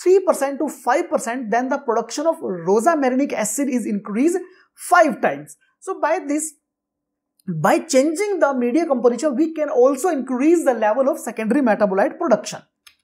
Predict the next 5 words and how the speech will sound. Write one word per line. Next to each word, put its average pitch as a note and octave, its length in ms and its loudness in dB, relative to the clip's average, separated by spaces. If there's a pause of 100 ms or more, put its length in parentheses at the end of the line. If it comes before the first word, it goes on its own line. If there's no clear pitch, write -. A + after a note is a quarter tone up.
(460)
The B3+ 80 0
next A#3 380 2
factor A#3+ 520 -2 (520)
is C#4+ 200 -2 (180)
permeabilization. A3+ 1500 0